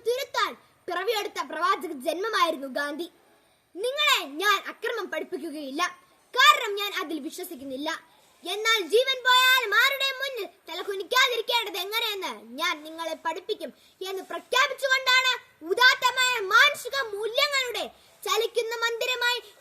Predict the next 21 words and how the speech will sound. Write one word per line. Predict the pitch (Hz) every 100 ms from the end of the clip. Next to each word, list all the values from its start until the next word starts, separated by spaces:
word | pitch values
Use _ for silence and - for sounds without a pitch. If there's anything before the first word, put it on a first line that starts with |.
| 453
ഗാന്ധി | 554 523
ഇന്ത്യൻ | 427 466 554 523
നാഷണൽ | 508 466 403 277
കോൺഗ്രസിന്റെ | 339 466 523 415 359
മുൻ | 311 349 339
നിർണായകനായി | 349 349 392 494 427 453 453 466 - _ -
സ്വാതന്ത്ര്യ | 392 392 403 480 554 571
സമരത്തിന്റെ | 440 440 - 415 330 262
മുന്നണി | 320 427 359 -
പോരാളിയായത്. | 330 311 330 466 453 370 370 381 427 - _ _ _ _ _ _ _ _ _
ഹിന്ദുയിസവും | 453 523 523 539 571 539 539 508 - _ 254 269
ജൈനിസവും | 480 622 659 494 494 311 - _ _
ക്രിസ്തീയതയും | 370 359 - 523 622 605 554 571 508 - 254 381
ഏറെ | 571 539 -
സ്വാധീനം | 320 311 262 494 587 539 508
ചെലുത്തിയ | 494 494 494 480 269
ഗാന്ധി | 359 415 554
മനസ്സിൽ | 508 - 370 254 - _ _ 262
ഭഗവത്ഗീതയും | 285 294 370 453 370 466 440 453 427 _ _ -
വിശുദ്ധ | 554 554 453 359
ബൈബിളിലെ | 339 349 494 403